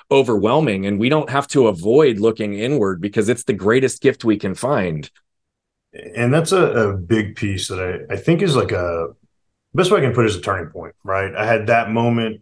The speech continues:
Speaker 2: myself and, and I put it, wrote a book about it, right? Wrote a book about looking in the mirror,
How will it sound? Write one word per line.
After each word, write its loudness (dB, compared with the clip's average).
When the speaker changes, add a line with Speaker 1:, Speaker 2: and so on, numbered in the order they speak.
Speaker 2:
myself -2
and, -12
and -8
I -6
put -2
it, -4
wrote 2
a -4
book 4
about -2
it, -18
right? -2
Wrote 0
a -2
book 0
about 0
looking -2
in 2
the -2
mirror, -6